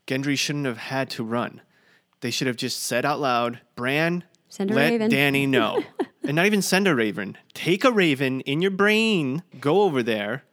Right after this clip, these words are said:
Speaker 2: But it's unreliable. You don't know what Bran's gonna get and when, how much of the vision is he going to see. He's not skilled enough in this yet.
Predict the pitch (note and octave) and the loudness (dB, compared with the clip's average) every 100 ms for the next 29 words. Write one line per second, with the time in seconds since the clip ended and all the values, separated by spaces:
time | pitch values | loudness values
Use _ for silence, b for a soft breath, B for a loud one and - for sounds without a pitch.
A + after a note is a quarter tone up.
0 | _ C4+ C4+ D4 C#4 C4 B3+ C#4 C4+ G3+ | _ -2 0 2 2 2 0 0 0 0
1 | F3 F#3 A3+ G#3 G#3+ F#3 G#3 _ - G3+ | -2 0 0 0 -2 0 -4 _ -4 0
2 | G3+ F#3+ F3+ F3 F#3+ F#3 E3+ E3 F3 G3+ | 0 -2 -4 -2 -2 -2 -4 -4 -2 0
3 | G3 G3+ G#3 G3 G3 F#3 F3 E3+ F3+ F#3 | -2 -2 -4 -4 -4 -4 -6 -4 -4 -2
4 | F3 E3 E3+ F3 E3 D#3+ D#3+ - - G#3 | -2 -4 -6 -6 -6 -6 -8 -8 -4 -2
5 | G3+ G3 G#3 G3 A3+ A3 - - - G#3+ | -2 -2 -4 -2 -2 -4 -8 -8 -2 -2
6 | B3+ G#3 D#3+ D#3 - D#3 D#3 - D3+ A#2+ | 0 -2 -2 -6 -8 -8 -10 -12 -12 -12